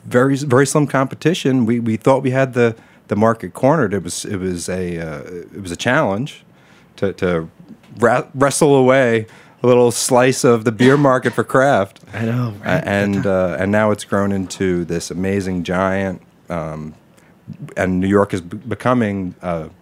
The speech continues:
Speaker 1: a destination for, for, uh, craft beer drinkers, not only in the country, but around the world. When I was with Brooklyn, uh, we sold about, um,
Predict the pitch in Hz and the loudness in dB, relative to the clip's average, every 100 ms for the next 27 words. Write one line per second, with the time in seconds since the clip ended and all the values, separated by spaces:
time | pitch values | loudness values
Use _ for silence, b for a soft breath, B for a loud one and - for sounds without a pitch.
0 | B B - 113 - 101 98 110 85 73 | B B 0 0 2 0 0 -2 -4 -10
1 | - - 78 - 85 80 73 - 78 80 | -14 -10 -8 -8 -10 -10 -12 -10 -10 -8
2 | - 85 - 82 78 90 85 82 - - | -4 -6 -6 -8 -6 -8 -6 -10 -12 -20
3 | B B 135 143 123 104 101 123 131 104 | B B 2 2 2 0 -2 -2 -2 -4
4 | 92 90 92 92 87 95 101 92 - B | -4 -4 -4 -4 -4 -2 -2 -2 -8 B
5 | B 107 107 107 - - _ - - 120 | B 0 0 0 -4 -8 _ -20 0 0
6 | 123 117 101 98 98 87 - 87 80 78 | 2 0 -2 -4 -10 -12 -6 -6 -6 -8
7 | 92 98 87 85 85 87 85 - - _ | -6 -4 -4 -4 -4 -6 -6 -14 -20 _
8 | - - 127 - | -16 -16 -16 -20